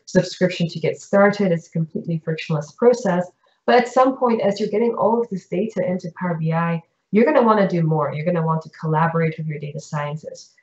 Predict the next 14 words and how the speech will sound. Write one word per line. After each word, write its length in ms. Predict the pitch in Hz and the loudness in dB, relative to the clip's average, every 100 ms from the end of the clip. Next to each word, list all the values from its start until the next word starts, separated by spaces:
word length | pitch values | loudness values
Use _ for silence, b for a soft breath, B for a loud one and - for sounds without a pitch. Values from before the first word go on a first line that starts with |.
| - | 0
You're 80 | 170 | 4
gonna 140 | 170 | 4
wanna 160 | 175 165 | 4 0
collaborate 500 | 165 160 175 160 151 | 0 0 0 -2 -6
with 140 | 143 | -12
your 100 | 139 | -10
data 240 | 147 156 - | -10 -10 -6
engineers. 640 | 156 156 160 156 147 - _ _ | -6 -2 0 0 -2 -8 _ _
Similarly, 760 | - 254 277 277 233 202 180 165 | 0 2 6 6 6 2 0 0
work 240 | 180 190 | 0 0
that's 160 | - - | -4 -8
being 200 | 180 170 | -6 -4
done 140 | 180 | -2
inside 300 | 170 165 160 | -4 -6 -10